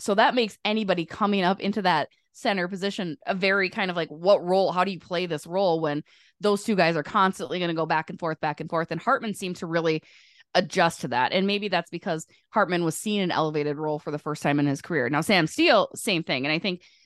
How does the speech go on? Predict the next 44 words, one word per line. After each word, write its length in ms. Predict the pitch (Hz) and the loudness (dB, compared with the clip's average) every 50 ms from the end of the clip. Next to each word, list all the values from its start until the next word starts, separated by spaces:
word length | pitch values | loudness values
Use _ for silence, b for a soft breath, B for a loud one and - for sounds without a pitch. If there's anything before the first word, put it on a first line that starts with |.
| b | b
Sam 240 | - - 254 214 208 | -8 -4 -4 -2 -2
Steele, 300 | 202 - - 220 220 214 | -4 -6 -2 -2 -2 2
though, 140 | 196 202 190 | 4 2 2
has 520 | 190 180 196 175 175 175 170 175 - - - _ _ _ _ | 2 2 2 2 2 2 0 -4 -10 -16 -20 _ _ _ _
a 100 | 202 202 185 180 165 - _ _ _ _ _ _ _ | 2 2 2 0 -10 -14 _ _ _ _ _ _ _
higher 360 | - - 196 208 208 190 170 | -8 -2 0 2 2 2 2
skill 360 | 175 - - - - 214 208 220 | -2 -4 -6 0 2 2 2 2
set, 320 | - - 277 277 302 - b b b b b b | 2 2 4 2 2 0 b b b b b b
which 220 | b 180 214 208 - | b -2 -2 0 2
maybe 300 | 208 202 202 185 208 202 | 2 2 2 2 4 2
also 240 | 180 185 - 220 190 | 2 2 0 -6 -4
kind 180 | - 196 180 | -2 -2 -2
of 100 | 180 175 | -2 -2
combats 760 | - - 202 180 165 151 160 165 170 127 - - - - - _ | -2 -2 -2 -2 0 2 2 2 2 2 0 -4 -12 -20 -8 _
a 80 | - | -4
little 240 | 190 185 170 147 135 | 0 0 2 2 2
bit. 140 | 120 127 127 | 0 0 -2
It's 120 | 135 - | -4 -6
kind 200 | - - 180 165 | -6 -6 -4 -2
of 80 | 180 170 | 0 2
why 100 | 165 160 | 2 0
you 160 | 165 160 156 | 2 0 -2
didn't 160 | 165 190 - | -4 -6 -8
see 140 | - - 233 | -8 -6 -4
Marco 260 | 208 175 151 151 - | -2 0 -2 -2 -2
Rossi 400 | 151 139 139 123 123 127 - 139 | -4 -2 -2 -2 -4 -4 -6 -8
there. 220 | 127 127 123 127 135 | -6 -6 -4 -4 -4
You 160 | 139 147 151 | -2 -2 0
don't 240 | 165 196 190 - - | 0 0 -2 -2 -6
see 180 | - 233 202 | -8 -6 -6
some 240 | 208 - - 202 180 | -6 -4 -4 -2 0
of 180 | 170 160 160 - b b b b b b b | 0 -2 -4 -6 b b b b b b b
your 120 | 175 190 | -2 -2
higher 400 | 175 - - 165 156 175 170 170 | -2 0 0 2 4 4 4 4
end 220 | 107 131 165 170 | 2 2 0 -2
centers 400 | - - 175 156 160 156 147 156 | -2 -2 -2 0 0 -2 -4 -6
playing 640 | - - - - - 170 165 165 170 185 190 202 208 - - | -8 -18 -20 -14 -6 -4 -2 -2 0 0 -2 -2 -4 -6 -8
there, 320 | 190 196 214 208 208 226 214 | -4 -2 0 0 0 -2 -2
you 140 | 151 170 | -2 0
know, 80 | 165 165 | 0 0
Joel 260 | 165 - 175 160 151 | 0 -2 -2 -2 0
Eriksson 320 | 139 139 147 - - 175 175 | -2 -2 -4 -8 -10 -8 -4
Ek 200 | 175 165 165 - | -4 -4 -6 -8
either, 340 | - 160 170 165 143 135 | -12 -10 -8 -6 -6 -6